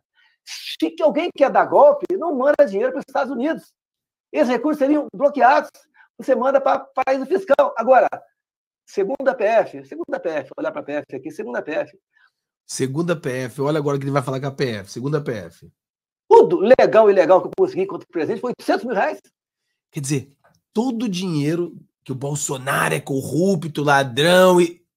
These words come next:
Speaker 2: oitocentos mil reais, só isso. A vida toda do Bolsonaro, ele tem oitocentos mil reais. Você acha que isso é muito?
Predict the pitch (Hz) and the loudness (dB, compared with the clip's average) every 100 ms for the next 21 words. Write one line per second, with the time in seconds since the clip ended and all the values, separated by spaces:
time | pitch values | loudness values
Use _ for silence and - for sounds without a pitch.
0 | _ 120 123 - - 131 165 - 135 - | _ -18 -16 -14 -12 -12 -14 -14 -14 -14
1 | 110 113 131 160 117 117 98 113 117 - | -14 -12 -10 -10 -12 -18 -18 -20 -18 -18
2 | - - - 185 175 147 151 - - _ | -10 -6 -2 -2 -2 -4 -8 -10 -12 _
3 | _ _ _ _ _ _ _ - 123 113 | _ _ _ _ _ _ _ -8 -8 -6
4 | 117 202 247 240 - - 175 208 208 175 | 0 2 4 4 2 0 4 4 4 0
5 | 160 170 - 135 120 131 180 175 127 165 | -2 -2 -2 -2 -2 -4 -2 -2 -4 -2
6 | 165 156 - 180 185 160 175 143 131 143 | -2 -2 -4 -4 -4 -2 -2 -2 -4 -4
7 | 135 151 170 147 190 156 127 117 - | -4 -4 -8 -4 -2 -2 -4 -8 -14